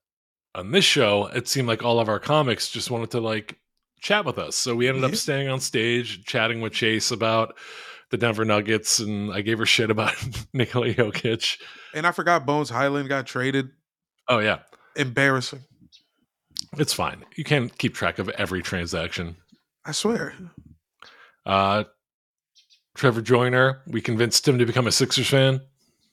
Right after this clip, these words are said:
Speaker 2: Not bad. It actually is a pretty good team to pick up. I, I, I would support it.
Speaker 1: Um, Jamel, come on over.
Speaker 2: I'm
Speaker 1: Come
Speaker 2: okay.
Speaker 1: on over, baby.
Speaker 2: I'm okay.
Speaker 1: Uh, Langston Kerman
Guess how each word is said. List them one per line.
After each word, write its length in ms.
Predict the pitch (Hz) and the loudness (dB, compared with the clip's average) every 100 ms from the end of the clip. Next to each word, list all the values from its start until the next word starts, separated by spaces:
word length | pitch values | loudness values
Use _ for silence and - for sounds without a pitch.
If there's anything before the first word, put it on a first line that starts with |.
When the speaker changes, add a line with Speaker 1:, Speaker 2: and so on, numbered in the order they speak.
| - | -16
Speaker 2:
Not 280 | 117 110 113 | -10 -6 2
bad. 380 | 190 175 165 - - | 6 6 2 -8 -4
It 140 | 143 | 2
actually 360 | 170 156 147 139 | 2 2 0 -2
is 120 | 123 | -2
a 40 | |
pretty 240 | 107 127 104 | -4 -6 -4
good 200 | 110 - | -6 -8
team 240 | 117 123 | -10 -10
to 80 | 131 | -14
pick 260 | - 120 127 | -14 -14 -12
up. 200 | 107 113 | -10 -10
I, 240 | 131 120 - | -8 -10 -10
I, 160 | 139 - | -12 -10
I 160 | - 135 | -2 0
would 240 | 117 117 | 0 -4
support 380 | - 135 - 123 | -8 -10 -14 -14
it. 100 | - 78 _ - - - _ 110 | -14 -20 _ -20 -20 -20 _ -2
Speaker 1:
Um, 480 | 107 98 95 90 90 _ _ | 0 2 0 -4 -10 _ _
Jamel, 420 | - 87 123 107 - _ _ _ _ _ _ _ _ _ _ - _ | -8 -2 -2 -2 -8 _ _ _ _ _ _ _ _ _ _ -20 _
come 140 | - 98 | -8 -4
on 160 | 101 | 0
over. 340 | 147 196 170 170 - - - - - | 2 4 2 0 -6 -20 -20 -12 -2
Speaker 2:
I'm 160 | 127 | 0
Speaker 1:
Come 200 | 120 113 | 2 2
Speaker 2:
okay. 60 | 135 | 4
Speaker 1:
on 80 | 151 | 6
over, 260 | 170 185 | 6 6
baby. 500 | 180 226 202 202 - _ _ - | 4 4 4 0 -2 _ _ -6
Speaker 2:
I'm 280 | 135 135 117 | 0 0 0
okay. 400 | 98 - 143 - _ _ _ - - _ _ - | -4 -6 -8 -8 _ _ _ -20 -20 _ _ -6
Speaker 1:
Uh, 200 | 101 101 | -2 0
Langston 400 | 127 127 - 131 | 0 0 0 -2
Kerman 540 | - 139 139 147 143 | 0 2 2 0 -2